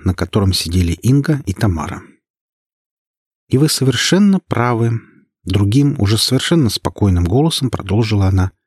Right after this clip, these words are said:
«Лёва хотел хорошо устроиться.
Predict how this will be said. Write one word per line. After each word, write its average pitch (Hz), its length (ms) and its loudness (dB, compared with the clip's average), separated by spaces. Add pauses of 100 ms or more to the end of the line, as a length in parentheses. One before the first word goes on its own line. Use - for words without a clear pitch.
(580)
«Лёва 175 300 0
хотел 151 380 -2
хорошо 110 460 -2
устроиться. 107 760 -2